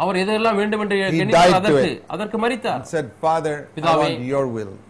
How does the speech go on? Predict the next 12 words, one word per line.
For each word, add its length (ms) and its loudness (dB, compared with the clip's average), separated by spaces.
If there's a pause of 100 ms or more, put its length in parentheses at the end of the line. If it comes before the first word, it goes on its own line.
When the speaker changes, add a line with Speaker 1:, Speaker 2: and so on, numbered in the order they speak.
(160)
Speaker 1:
எனக்கு 200 -2
உம்முடைய 240 0
சித்தம் 240 -6
தான் 80 2
Speaker 2:
That 100 2
is 80 0
the 60 -2
Speaker 1:
தேவை. 160 -6
Speaker 2:
cross. 240 -6 (180)
Speaker 1:
அதுதான் 300 -2
சிலுவை. 260 -4 (300)
Speaker 2:
See, 100 0